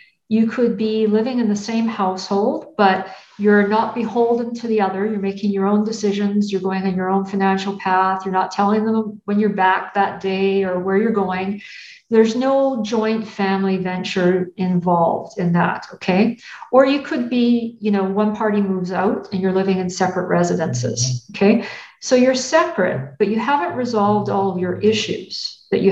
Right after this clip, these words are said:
have, you know, child support, spousal support, property issues, debt issues. You've done none of that except decided you're going to separate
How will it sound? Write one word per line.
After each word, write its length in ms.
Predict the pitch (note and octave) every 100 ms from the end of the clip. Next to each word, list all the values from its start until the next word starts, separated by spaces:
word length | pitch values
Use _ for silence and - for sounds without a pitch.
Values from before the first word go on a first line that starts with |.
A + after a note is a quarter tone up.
| F3+
have, 160 | F3+ - - - G3
you 60 |
know, 120 | F3+ F3 -
child 260 | G3 F#3+ G3
support, 380 | - - F3 -
spousal 520 | - F#3 F3+ F#3 F#3+ -
support, 480 | - - E3+ F#3+ - - _ -
property 440 | F#3 F#3 G3 F#3+ F#3
issues, 360 | F3+ F#3+ F3 E3+ F3+
debt 140 | F3 F3
issues. 300 | - F3+ F3+
You've 300 | G#3 G#3 - A3
done 120 | A3 A3+
none 100 | A#3+
of 60 | A3
that 220 | G3+ G3 -
except 420 | - G3+ G3 - F3+
decided 560 | - F#3+ F#3+ F#3+ F#3+
you're 180 | F3+ F3+
going 180 | F3+ F3+ F3+
to 40 | - -
separate 460 | - - - -